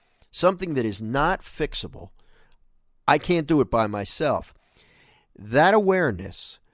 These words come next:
coupled with the fact that somebody,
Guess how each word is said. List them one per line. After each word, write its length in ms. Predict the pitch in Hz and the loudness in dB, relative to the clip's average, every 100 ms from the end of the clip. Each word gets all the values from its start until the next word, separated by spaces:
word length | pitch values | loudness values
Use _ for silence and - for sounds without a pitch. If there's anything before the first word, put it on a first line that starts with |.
| _ - | _ -2
coupled 440 | - 208 220 202 | 4 4 4 0
with 240 | 170 160 | 0 -4
the 80 | - | -4
fact 420 | 135 147 139 135 | -2 0 0 -2
that 140 | 131 - | -8 -8
somebody, 920 | - - 185 196 123 90 - 87 | -6 -2 -2 0 -2 -4 -8 -14